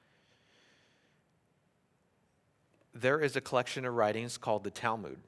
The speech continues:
and it's about twenty-two volumes long.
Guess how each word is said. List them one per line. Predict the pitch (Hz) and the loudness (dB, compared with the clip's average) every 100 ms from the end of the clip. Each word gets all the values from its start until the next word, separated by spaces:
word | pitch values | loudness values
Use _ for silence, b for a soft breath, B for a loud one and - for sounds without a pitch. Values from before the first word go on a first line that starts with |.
| - _ - | -20 _ -10
and | 101 98 - | -8 -8 -8
it's | 107 - | -8 -8
about | 98 95 90 - _ _ _ - | -4 -2 -2 -6 _ _ _ -18
twenty-two | - 120 123 123 117 - 123 107 | -4 -2 -2 -4 -6 -6 -6 0
volumes | 110 113 110 107 110 | 0 0 -2 -6 -2
long. | 107 110 127 | 0 0 -2